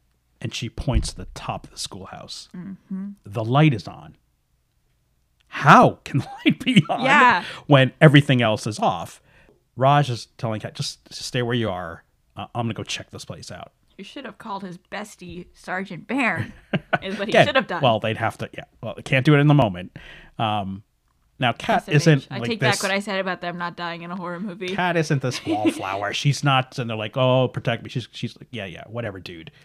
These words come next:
Speaker 2: Let's go.
Speaker 1: Let's, yeah, I'm coming with you." Um,
Speaker 2: She's gonna beat some ghosts up.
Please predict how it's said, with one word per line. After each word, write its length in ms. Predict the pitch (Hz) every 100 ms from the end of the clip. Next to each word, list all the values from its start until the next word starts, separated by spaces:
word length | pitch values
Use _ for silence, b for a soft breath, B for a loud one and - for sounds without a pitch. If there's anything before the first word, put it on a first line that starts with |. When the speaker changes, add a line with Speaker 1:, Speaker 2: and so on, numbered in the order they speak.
| b
Speaker 2:
Let's 140 | 185 -
go. 260 | 240 - 131
Speaker 1:
Let's, 260 | 117 -
yeah, 140 | 113 - -
I'm 220 | 127 127 131
coming 300 | - 120 101
with 120 | 82
you." 80 | 76 - b b b b -
Um, 380 | 113 110 95 -
Speaker 2:
She's 140 | 180
gonna 180 | 185 175
beat 280 | 175 202 - _ _
some 220 | _ 196 196
ghosts 440 | 196 190 - _ -
up. 380 | 220 180 -